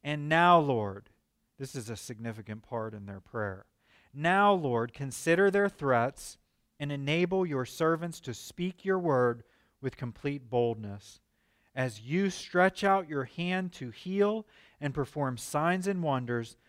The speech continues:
through the name of your holy servant Jesus." After they had prayed, their meeting place was shaken, and they were all filled with the Holy Spirit, that's the presence of God, God's Spirit,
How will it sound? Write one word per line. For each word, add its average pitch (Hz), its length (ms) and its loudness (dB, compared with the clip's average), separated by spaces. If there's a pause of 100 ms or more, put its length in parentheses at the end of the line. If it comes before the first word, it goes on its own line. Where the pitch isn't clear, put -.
(220)
through 143 200 0
the 127 120 -2
name 127 460 -2
of 107 140 -6
your 110 140 -4
holy 135 500 0
servant 120 520 -2
Jesus." 107 800 -10 (880)
After 160 360 2
they 156 140 4
had 131 140 0
prayed, 151 580 2 (580)
their 120 120 -4
meeting 139 400 -4
place 147 360 -4
was 127 120 -6
shaken, 143 680 -4 (640)
and 127 120 -6
they 127 120 -2
were 120 180 -2
all 117 160 0
filled 147 460 -4
with 151 160 -6
the 156 80 -4
Holy 160 320 -4
Spirit, 104 580 -8
that's 113 240 -8
the 113 80 -14
presence 131 500 -8
of 135 140 -16
God, 107 480 -8
God's 123 380 -2
Spirit, 107 440 -8